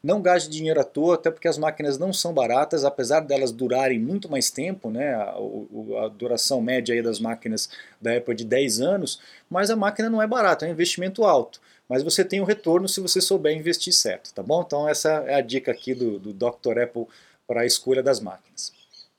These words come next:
Tivemos aí um, um melzinho na boca do Tim Cook falando a respeito do, do óculos ou a respeito de realidade aumentada, dizendo que a Apple tá bem focada nisso e que talvez esse ano, ele falou,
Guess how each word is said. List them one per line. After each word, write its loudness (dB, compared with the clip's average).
Tivemos 2
aí 2
um, -2
um -2
melzinho 2
na 2
boca 4
do 2
Tim -4
Cook 0
falando -2
a 2
respeito -2
do, 0
do 0
óculos 2
ou 0
a -4
respeito -4
de -4
realidade 0
aumentada, 0
dizendo -4
que -2
a 6
Apple 0
tá 0
bem -2
focada 0
nisso -4
e -2
que -6
talvez 2
esse 2
ano, 4
ele 2
falou, 2